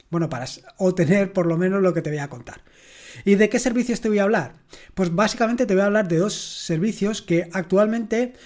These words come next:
pues, le dan soporte al proyecto atareado punto es.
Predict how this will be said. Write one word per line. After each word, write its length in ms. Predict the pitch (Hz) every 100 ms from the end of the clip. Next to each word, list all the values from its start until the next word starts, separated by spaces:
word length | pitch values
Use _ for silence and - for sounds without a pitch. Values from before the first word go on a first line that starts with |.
| - -
pues, 300 | 180 180 165
le 100 | 175
dan 280 | 185 220 226
soporte 720 | - 170 208 226 208 226 220
al 220 | - 190 190
proyecto 260 | 175 180
atareado 400 | 190 180 175 180
punto 300 | 170 147 123
es. 200 | 107 -